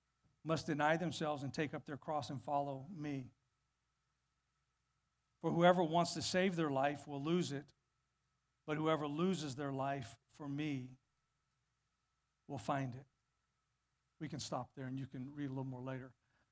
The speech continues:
The price is so steep if we want to be in Christ.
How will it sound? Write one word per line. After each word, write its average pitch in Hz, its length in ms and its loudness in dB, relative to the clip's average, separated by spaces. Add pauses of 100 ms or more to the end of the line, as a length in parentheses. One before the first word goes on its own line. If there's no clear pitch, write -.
(1900)
The 175 80 -6
price - 680 4 (240)
is 147 160 -4
so 170 560 0 (100)
steep - 500 -2 (1700)
if 175 200 0
we 170 80 2
want 165 260 -2
to 156 80 -10
be 143 400 -4 (420)
in 180 200 0
Christ. 135 600 -2